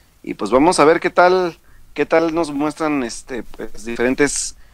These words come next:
yo creo que a lo mejor nuevos vistazos, nuevas fotografías de lo que va a ser la nueva película de, de, de La Mujer Maravilla, que yo la verdad la espero muchísimo, es una de mis películas favoritas de D C, así que pues vamos a ver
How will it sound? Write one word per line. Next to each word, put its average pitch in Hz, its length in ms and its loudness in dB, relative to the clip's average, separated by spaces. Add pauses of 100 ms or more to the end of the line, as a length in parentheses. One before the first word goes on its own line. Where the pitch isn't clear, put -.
(140)
yo 135 160 4
creo 135 100 2
que 135 220 6
a 113 60 4
lo 117 100 0
mejor 120 180 -4
nuevos 139 240 -2
vistazos, 147 400 -2
nuevas 139 180 -6
fotografías 120 640 -6
de 123 100 -6
lo 101 100 -6
que 110 100 -8
va 110 80 2
a 113 40 -6
ser 127 120 -4
la 113 80 -2
nueva 107 180 -4
película - 460 -14
de, - 180 -16 (440)
de, 107 240 0
de 107 120 0
La 101 120 2
Mujer 113 240 -4
Maravilla, 117 380 2
que 117 120 -2
yo 127 120 6
la 131 100 6
verdad 120 200 4
la 113 100 2
espero 131 220 -2
muchísimo, 143 600 2 (320)
es 127 80 -4
una 135 120 2
de 123 60 4
mis 110 120 -2
películas 120 340 0
favoritas 107 420 -2
de 101 60 0
D 104 120 -2
C, 165 300 2 (540)
así 117 220 -4
que 135 120 2
pues 113 300 0
vamos 113 300 4
a - 20 4
ver 113 280 2